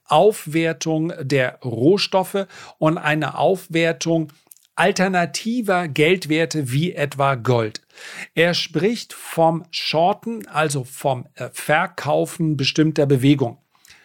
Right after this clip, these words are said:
Shorten ist ein Begriff aus dem aktiven Handel. Unter Short versteht man von fallenden Kursen profitieren. Unter Long versteht man, ganz grob übersetzt, von steigenden Kursen profitieren.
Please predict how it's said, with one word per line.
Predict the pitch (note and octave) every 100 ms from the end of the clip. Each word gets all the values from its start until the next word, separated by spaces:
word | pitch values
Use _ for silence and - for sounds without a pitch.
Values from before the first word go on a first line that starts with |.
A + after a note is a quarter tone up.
| -
Shorten | - C#3+ G3 G3 F3+
ist | E3 -
ein | D3+ C#3+
Begriff | C3 B2 D#3+ -
aus | D3+ C#3
dem | C3+ B2+
aktiven | D#3+ F3 - E3 C#3 C3 A#2+
Handel. | E3 G3 G3+ G3+ -
Unter | D#3 C#3+ A#2 -
Short | - D#3 E3+ G#3+ -
versteht | C#3 - D3+ D#3
man | E3+ D#3+ D#3+ _
von | - D#3+ C#3+ B2+
fallenden | C3+ C#3+ D#3+ F3 F3
Kursen | E3 E3+ D#3+ D#3
profitieren. | - E3 E3 - F3+ F3+ F3 - - -
Unter | E3 D#3+ B2 -
Long | B2 C3+ D3+ F3+ F3
versteht | - C#3+ - D3 C#3+
man, | D3 D3 - B2
ganz | A#2 A2 -
grob | - C#3+ D3+ D3+
übersetzt, | C#3+ C3+ C#3 C#3 -
von | - E3 D#3+ E3+
steigenden | - C3+ C#3 C#3+ C3+ C3+
Kursen | C#3 B2+ B2 B2 B2+
profitieren. | - A#2 B2 - C#3+ D#3+